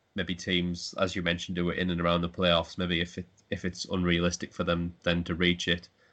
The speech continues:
and they're just kind of seeing the season out, we've got games against Cardiff, um, and Bristol City, Reading, Millwall. If they, if they can't reach the playoffs, then it's just kind of they're on the beach.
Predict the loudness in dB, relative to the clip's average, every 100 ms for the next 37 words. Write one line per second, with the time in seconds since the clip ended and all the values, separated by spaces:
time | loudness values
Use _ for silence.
0 | _ -4 -2 -2 -4 -2 -2 -2 -2 -2
1 | -2 -4 -2 -2 0 -2 -2 -6 -6 -6
2 | -2 -2 -2 -2 -2 -2 -4 -12 _ -20
3 | _ _ -2 2 4 2 -2 -6 -18 _
4 | _ _ _ -6 -2 -2 -2 -8 -8 -8
5 | -8 _ _ _ -2 -2 -6 -6 -4 -4
6 | 0 0 0 -2 -6 _ _ _ _ -2
7 | 0 2 4 4 0 2 6 6 4 -2
8 | -12 -20 _ _ _ -8 0 0 2 0
9 | -2 0 -2 -4 -6 -2 -2 -2 -4 -6
10 | -6 -10 -6 -4 -4 -6 -6 -6 -6 -6
11 | -6 -10 -16